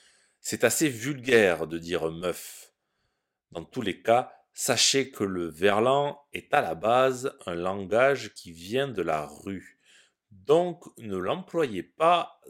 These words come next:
avec n'importe qui. Si vous parlez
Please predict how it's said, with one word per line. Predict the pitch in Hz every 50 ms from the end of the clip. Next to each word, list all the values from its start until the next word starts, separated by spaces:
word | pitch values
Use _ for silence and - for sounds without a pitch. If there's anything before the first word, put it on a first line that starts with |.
| - _ -
avec | 87 85 82 113 135 160 151 - - -
n'importe | 92 82 87 92 _ - 165 - - - - 113 - _
qui. | - - 87 80 - - - _ _ _ _ _ _ _ _ _ _ _ _
Si | _ - - - 101
vous | 95 104 101
parlez | - - 127 113 101 107 104 101 95 92 -